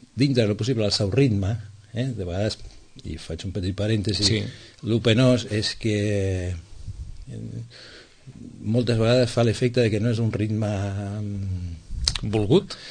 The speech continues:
Speaker 1: Exacte, o, o, o natural, no sé com
Speaker 2: D'acord.
Speaker 1: dir-ho, de, de que, de,
Speaker 2: Que dona la
Speaker 1: de que vagi
Speaker 2: sensació que
Speaker 1: venint
Speaker 2: com,
Speaker 1: per,
Speaker 2: com
Speaker 1: sí.
Speaker 2: d'altes altes con-,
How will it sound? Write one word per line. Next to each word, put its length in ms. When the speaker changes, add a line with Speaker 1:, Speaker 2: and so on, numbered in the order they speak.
Speaker 1:
Exacte, 480
o, 80
o, 440
o 120
natural, 560
no 140
sé 160
com 80
Speaker 2:
D'acord. 160
Speaker 1:
dir-ho, 240
de, 200
de 180
que, 120
de, 100
Speaker 2:
Que 140
dona 180
la 80
Speaker 1:
de 60
que 100
vagi 160
Speaker 2:
sensació 60
que 100
Speaker 1:
venint 80
Speaker 2:
com, 140
Speaker 1:
per, 80
Speaker 2:
com 140
Speaker 1:
sí. 240
Speaker 2:
d'altes 400
altes 640
con-, 800